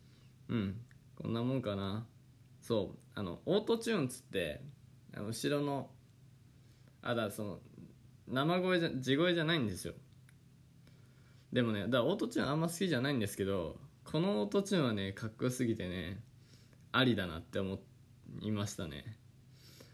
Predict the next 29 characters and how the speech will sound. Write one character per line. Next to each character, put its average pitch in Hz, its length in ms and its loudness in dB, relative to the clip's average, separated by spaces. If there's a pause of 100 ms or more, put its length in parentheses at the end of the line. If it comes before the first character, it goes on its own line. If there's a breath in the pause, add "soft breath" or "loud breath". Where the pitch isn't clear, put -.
(300 loud breath)
う 101 60 -4
ん。 85 200 -2 (340)
だ 135 140 4
っ - 20 2
て 123 80 4
も 120 80 4
う、 110 40 2
ジ 127 120 4
メ 202 100 6
サ 220 140 4
ギ 214 80 2
さ 214 100 2
ん 190 60 4
の 180 80 2
バ 180 80 4
ー - 20 4
ス 170 60 2
ほ 220 140 0
ぼ 165 60 4
聞 - 140 -2
き 185 160 2
取 185 120 4
れ 180 60 6
な 139 80 4
い 113 40 2
で 107 40 0
す - 60 -6
も 87 60 -6
ん。 - 60 -12